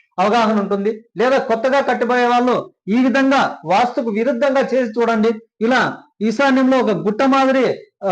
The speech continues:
అంటే రాళ్ళు కానీ ఇసుక కానీ ఇలా వేసి చూడండి. ఖచ్చితంగా ఆ నిర్మాణం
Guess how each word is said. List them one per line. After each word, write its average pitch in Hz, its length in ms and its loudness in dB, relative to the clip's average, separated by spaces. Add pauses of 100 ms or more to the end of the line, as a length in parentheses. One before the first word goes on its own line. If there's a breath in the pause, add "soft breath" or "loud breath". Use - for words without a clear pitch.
(100)
అంటే 202 220 0
రాళ్ళు 226 360 2
కానీ 233 260 0
ఇసుక 240 280 -2
కానీ 233 180 0
ఇలా 220 320 0 (200)
వేసి 240 420 0
చూడండి. 226 240 2
ఖచ్చితంగా 277 640 -2
ఆ - 20 2
నిర్మాణం 240 580 0